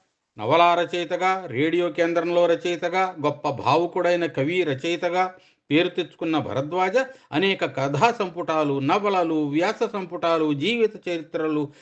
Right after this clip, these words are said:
లఘు విజ్ఞాన శాస్త్రాలు, స్మృతి సాహిత్యం సృష్టించడమే కాక బాల సాహిత్యంలో కూడా విశేష కృషి సల్పాడు. కేవలం ఏడవ తరగతి మాత్రమే చదివిన భరద్వాజ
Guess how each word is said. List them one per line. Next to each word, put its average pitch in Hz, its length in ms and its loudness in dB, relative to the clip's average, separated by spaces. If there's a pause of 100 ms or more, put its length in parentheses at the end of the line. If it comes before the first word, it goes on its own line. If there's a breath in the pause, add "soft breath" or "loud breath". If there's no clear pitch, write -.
(180 soft breath)
లఘు 175 260 4
విజ్ఞాన 196 500 -2
శాస్త్రాలు, 160 760 -2
స్మృతి 226 440 -4
సాహిత్యం 175 640 0 (420 loud breath)
సృష్టించడమే 160 680 0
కాక 165 480 0 (400 soft breath)
బాల 143 440 2
సాహిత్యంలో 202 640 0
కూడా 156 220 0
విశేష 202 720 2
కృషి 151 400 -14
సల్పాడు. 113 600 -10 (720 loud breath)
కేవలం 170 600 6
ఏడవ 165 460 2
తరగతి 156 400 -4
మాత్రమే 156 520 -2
చదివిన 147 460 -2
భరద్వాజ 147 600 2